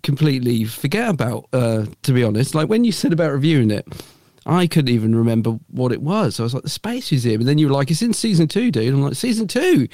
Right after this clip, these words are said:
It's in the new set. Okay, yeah, right." And, uh, I put it on, and as soon as it starts, I remember it. It's weird. So as soon as I saw the model shots at the start,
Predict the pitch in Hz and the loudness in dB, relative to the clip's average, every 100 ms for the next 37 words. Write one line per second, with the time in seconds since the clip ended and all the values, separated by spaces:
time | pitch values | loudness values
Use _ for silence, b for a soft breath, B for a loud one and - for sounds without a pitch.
0 | B B - 214 190 190 202 - 247 240 | B B 0 4 6 6 4 2 0 0
1 | - 202 - 135 180 214 214 139 202 180 | -2 -4 -2 0 0 0 0 0 0 -2
2 | - B B B B B 175 190 175 180 | -4 B B B B B -2 0 2 0
3 | 175 175 185 143 104 104 151 160 165 202 | 0 0 2 2 0 0 0 2 2 2
4 | 247 196 147 190 151 110 139 143 170 147 | 2 2 0 0 0 0 2 2 4 2
5 | 98 - 180 143 98 - 160 131 175 175 | 0 0 2 2 0 -2 -2 0 0 0
6 | 143 135 156 127 127 120 107 117 101 - | -2 0 0 0 0 -2 -2 -4 -4 -6
7 | - - 107 - 113 98 123 | -10 -8 -8 -4 -2 -2 -4